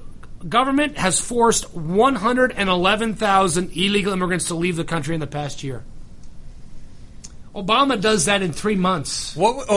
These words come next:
Speaker 2: oh. Read that.
Speaker 1: One hundred and eleven thousand in the last year.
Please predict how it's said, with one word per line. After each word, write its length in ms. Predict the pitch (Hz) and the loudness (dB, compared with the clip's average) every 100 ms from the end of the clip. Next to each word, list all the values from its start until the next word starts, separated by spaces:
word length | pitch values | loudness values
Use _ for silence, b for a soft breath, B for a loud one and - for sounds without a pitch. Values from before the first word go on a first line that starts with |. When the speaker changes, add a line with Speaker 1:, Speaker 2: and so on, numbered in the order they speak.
| 190 | 6
Speaker 2:
oh. 380 | 165 151 123 101 | 6 6 2 0
Read 0 | |
that. 0 | |
Speaker 1:
One 300 | 151 175 247 | -4 2 2
hundred 440 | 233 254 254 247 - - | 4 4 2 0 -2 -2
and 120 | 185 | 0
eleven 440 | 180 190 208 220 | 2 2 2 0
thousand 600 | 165 190 185 160 151 151 - | 2 2 4 2 0 -4 -6
in 140 | 165 | -2
the 80 | 160 | -2
last 420 | 156 156 151 - | 0 0 -2 -4
year. 300 | 151 143 113 | -4 -4 -6